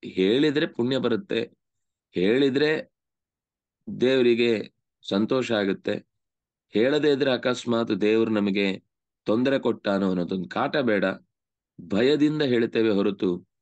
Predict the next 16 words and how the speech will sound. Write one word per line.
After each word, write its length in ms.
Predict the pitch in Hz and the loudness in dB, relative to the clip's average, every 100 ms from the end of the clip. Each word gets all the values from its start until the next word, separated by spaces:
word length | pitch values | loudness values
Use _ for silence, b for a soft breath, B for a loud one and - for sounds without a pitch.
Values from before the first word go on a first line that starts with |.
| _ _ - | _ _ -2
ಪ್ರೀತಿಯಿಂದ 560 | 123 160 151 147 135 | 0 2 2 0 0
ಅರ್ಥ 280 | 131 107 - | -2 -4 -2
ಮಾಡ್ಕೊಂಡು 840 | 127 123 117 120 120 117 113 - _ _ _ - | -2 0 -2 -4 -2 0 0 -2 _ _ _ -4
ಅವನಿಗಾಗಿ 600 | 98 117 120 123 127 127 | 0 2 2 2 2 0
ಹೃದಯವನ್ನ 640 | 98 104 120 123 120 117 | 0 0 2 2 0 0
ದ್ರವಿಸಿ, 680 | 104 85 107 135 131 95 87 _ - | -2 0 2 2 2 -2 -4 _ -4
ಅವನಿಗಾಗಿ 540 | 98 113 117 117 107 | -2 0 0 0 0
ಹೃದಯವನ್ನ 560 | 95 104 117 113 110 113 104 - _ _ _ _ _ - | -2 0 2 2 2 0 -2 -6 _ _ _ _ _ -6
ನೀರ್ 420 | 92 107 139 151 | 0 2 4 2
ಮಾಡಿ, 400 | 139 120 95 90 101 | 2 2 0 -2 -2
ಅಂದ್ರೆ 260 | 101 107 | 0 0
ಭಕ್ತಿಯಿಂದ 560 | 95 104 - 147 135 120 | 0 -4 -2 -2 0 -2
ತುಂಬಿಸಿ 580 | 117 139 156 165 - 120 | 0 -2 0 0 0 0
ಹೇಳುವುದು 400 | 123 123 117 117 | 2 2 0 0
ಬಹಳ 260 | 101 110 101 - _ _ _ _ _ _ _ _ - _ _ _ | -2 0 -2 -4 _ _ _ _ _ _ _ _ -20 _ _ _
ಕಮ್ಮಿ 420 | 135 147 156 | -4 -2 -4